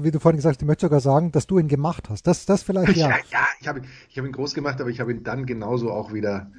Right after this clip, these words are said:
Speaker 1: Ja, du hast
Speaker 2: äh,
Speaker 1: ihn
Speaker 2: eiskalt abgesägt,
Speaker 1: You
Speaker 2: natürlich.
Speaker 1: saw him on the way up, but you also saw him on the way down.
Speaker 2: Absolut.
Speaker 1: Aber er ist ja eigentlich nicht am way down. Natürlich, äh, mit seiner, mit seiner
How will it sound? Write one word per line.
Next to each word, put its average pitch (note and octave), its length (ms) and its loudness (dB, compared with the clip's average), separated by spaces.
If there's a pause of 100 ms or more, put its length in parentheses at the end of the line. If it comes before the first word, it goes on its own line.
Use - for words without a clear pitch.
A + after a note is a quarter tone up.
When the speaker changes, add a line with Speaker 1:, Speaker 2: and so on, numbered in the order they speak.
(120)
Speaker 1:
Ja, D3 220 -2
du C#3 140 -2
hast F3+ 160 2
Speaker 2:
äh, F#3 40 -4
Speaker 1:
ihn D3 160 -4 (420)
Speaker 2:
eiskalt D3 480 0
abgesägt, C3+ 460 -6
Speaker 1:
You F#3 80 -10
Speaker 2:
natürlich. D3+ 260 2
Speaker 1:
saw F#3 220 8
him A3+ 100 0
on F#3 140 2
the F#3 100 6
way E3 220 6
up, E3+ 340 0
but D#3 180 2
you E3 140 2
also C#3+ 240 2
saw - 260 2
him F3 140 4
on D3 140 2
the D3 80 0
way D#3 200 4
down. D3 440 0 (360)
Speaker 2:
Absolut. C3 320 -6
Speaker 1:
Aber F3+ 360 6
er F#3+ 180 4
ist A3+ 120 4
ja C4+ 60 6
eigentlich C#3+ 200 4
nicht C#3 160 2
am C#3 80 2
way C3 160 2
down. C3 160 0
Natürlich, G3 360 2
äh, D#3+ 200 4
mit D#3 180 -2
seiner, D#3+ 420 2
mit D3+ 140 -2
seiner D3 440 2